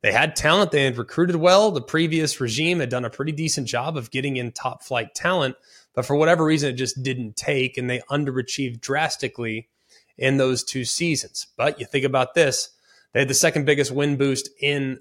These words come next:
the Power Five last year. Seven win jump from five wins, or excuse me, four wins to eleven wins in year number one. That's the fifth eleven win season in Washington history,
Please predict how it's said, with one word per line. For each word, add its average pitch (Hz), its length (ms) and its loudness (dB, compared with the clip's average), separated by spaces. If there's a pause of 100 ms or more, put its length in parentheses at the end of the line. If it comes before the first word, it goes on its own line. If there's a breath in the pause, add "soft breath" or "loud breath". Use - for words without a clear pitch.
the 135 80 -4
Power 127 400 0
Five 120 420 0
last 110 420 -2
year. 117 300 -4 (300)
Seven 156 640 2
win 135 280 2
jump 120 440 2 (420)
from 120 240 -4
five 147 520 2
wins, 107 540 -6
or 139 40 -4
excuse 139 240 0
me, 123 100 -4
four 160 380 2
wins 113 400 -2 (140)
to 139 180 -2
eleven 131 400 2
wins 113 340 -2
in 117 180 -6
year 117 160 -2
number 117 220 -4
one. 113 300 -2
That's 120 240 -4
the 143 100 -4
fifth - 500 0 (220)
eleven 147 380 2
win 165 180 2
season 156 600 -2 (420)
in 147 240 0
Washington 139 600 0
history, 110 640 -4